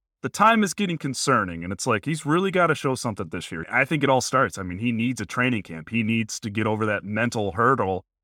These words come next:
of running into a guy and not crumbling into the ground, you know, with pads on or without pads on. I mean, the biggest wild card on the team, 'cause it's so hard to project what he'll play,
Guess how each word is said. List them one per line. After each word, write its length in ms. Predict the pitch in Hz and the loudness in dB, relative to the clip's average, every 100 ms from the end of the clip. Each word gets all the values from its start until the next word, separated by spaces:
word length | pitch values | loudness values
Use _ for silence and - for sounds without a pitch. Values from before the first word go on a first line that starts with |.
| _ _ - | _ _ 2
of 200 | 151 143 | 2 6
running 320 | 160 160 139 | 6 6 4
into 260 | 190 143 | 2 4
a 60 | 113 | 4
guy 240 | 117 113 | 4 4
and 80 | 110 | 4
not 180 | 127 - | 0 0
crumbling 460 | 151 135 123 117 110 | -2 -2 0 0 0
into 180 | 113 | -2
the 140 | 104 95 | -4 0
ground, 420 | 123 147 104 82 | 4 6 4 -2
you 80 | 95 | -4
know, 140 | 110 | -2
with 240 | 123 127 - | 0 -2 2
pads 280 | 127 120 | 4 4
on 200 | 135 127 | 4 2
or 240 | - 135 139 | 2 0 2
without 360 | 123 127 117 - | 0 2 0 0
pads 340 | 135 135 101 | 0 0 -2
on. 120 | 85 | -6
I 80 | 87 | -6
mean, 240 | 92 90 92 | -6 -4 -4
the 80 | 123 | -6
biggest 480 | 110 156 151 139 143 | 2 2 4 2 2
wild 300 | 113 107 - | 2 2 2
card 200 | 113 98 | 2 2
on 140 | 90 | -4
the 80 | 82 | -6
team, 240 | - 98 | -6 -8
'cause 180 | 110 117 | -8 -4
it's 160 | 135 - | -4 -4
so 520 | - - - 269 202 | -6 -6 2 4 6
hard 240 | 202 202 | 6 4
to 60 | 190 | 2
project 500 | 254 - 185 - 127 | -2 2 2 0 0
what 280 | 143 160 117 | 4 4 2
he'll 220 | 151 120 | -2 -4
play, 540 | - 160 180 190 185 | -2 2 4 4 0